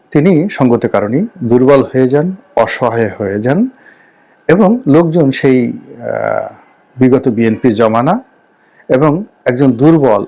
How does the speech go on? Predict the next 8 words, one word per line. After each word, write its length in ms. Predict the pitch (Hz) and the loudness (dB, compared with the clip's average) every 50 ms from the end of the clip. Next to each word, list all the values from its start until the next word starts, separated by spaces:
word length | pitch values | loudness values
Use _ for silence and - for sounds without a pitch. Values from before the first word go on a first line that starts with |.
| - | -2
অসহায়, 600 | - 135 135 - - 139 - - 104 90 85 - - - _ _ _ _ _ _ _ | -2 -2 -2 0 -4 -4 -2 -4 -4 -4 -6 -8 -14 -20 _ _ _ _ _ _ _
অত্যাচারিত, 920 | - - - - _ - 185 - - - 147 123 113 107 - 104 98 98 101 117 120 | -6 -6 -6 -4 _ 0 0 0 2 0 0 0 -2 -4 -6 -6 -8 -8 -6 -2 0
মজলুম, 540 | 123 139 143 135 127 156 165 139 120 165 220 - _ _ _ _ _ _ _ _ _ _ _ _ - 117 | 2 2 2 2 2 2 2 2 2 0 -4 -6 _ _ _ _ _ _ _ _ _ _ _ _ -6 -2
আহ, 120 | 110 110 | -2 -2
তারেক 320 | 113 - 123 110 110 - | 0 0 -2 -2 -2 -4
রহমান 280 | 117 104 107 107 104 101 | -4 -2 -2 -2 -2 -4
সাহেবকে 380 | 98 - - 104 95 - - 80 | -4 -4 -4 -4 -4 -4 -8 -6
দেখে। 320 | - 85 - - - - | -6 -6 -6 -8 -10 -12